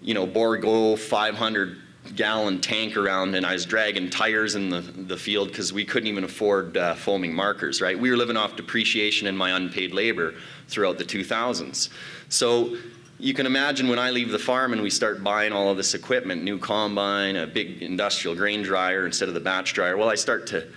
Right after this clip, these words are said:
think about the numbers and start to crunch the numbers. And, uh, you know, we decided to buy this, uh, new forty-seven thirty, and, uh, then we decided we needed to put it to use.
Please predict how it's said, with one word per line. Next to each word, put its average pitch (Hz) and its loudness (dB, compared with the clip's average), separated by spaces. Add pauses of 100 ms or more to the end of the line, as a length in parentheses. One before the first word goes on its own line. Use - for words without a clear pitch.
(220)
think 104 -6
about 87 -2
the 87 -6
numbers 95 0
and 85 -2
start 92 0
to - -10
crunch 92 -2
the 82 -2
numbers. 85 -2
And, 78 -4
uh, 82 0 (500)
you 101 -2
know, 104 2
we 104 0
decided 127 2
to 131 -4
buy 117 2
this, 113 2
uh, 95 2
new 104 0
forty-seven 92 0
thirty, 98 0 (380)
and, 98 0
uh, 95 4 (220)
then 101 2
we 101 2
decided 98 0
we 101 0
needed 101 0
to 101 -10
put 107 0
it 104 -2
to 123 -2
use. 131 -2